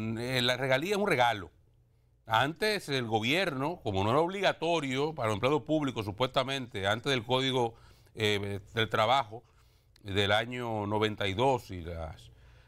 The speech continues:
reformas laborales subsiguientes, eh, no era supuestamente obligatoria la entrega de ese dinero y Balaguer siempre hasta la última hora decía que una regalía, cuánto era que iba a dar,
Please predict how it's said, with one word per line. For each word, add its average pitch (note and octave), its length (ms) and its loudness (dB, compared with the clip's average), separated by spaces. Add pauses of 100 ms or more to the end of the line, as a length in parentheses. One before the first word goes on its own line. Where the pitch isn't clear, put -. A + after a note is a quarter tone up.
(120)
reformas A#2 600 2
laborales A#2 460 0
subsiguientes, A#2 720 -4 (420)
eh, G#2+ 220 2
no G#2+ 100 4
era C3 140 6
supuestamente C3 500 -6
obligatoria C3+ 460 0
la B2+ 80 0
entrega A#2 340 0
de A#2 60 2
ese A#2+ 160 -2
dinero C#3 320 2
y - 20 0
Balaguer A#2+ 340 2
siempre C3 300 0
hasta A#2 140 0
la G#2+ 60 2
última B2+ 320 0
hora C#3 240 2
decía A2 200 -2
que B2+ 80 -4
una C3+ 120 0
regalía, C3 520 0
cuánto C3 320 -4
era C3+ 100 2
que C3 100 -6
iba A#2+ 120 0
a G2 60 2
dar, B2 420 2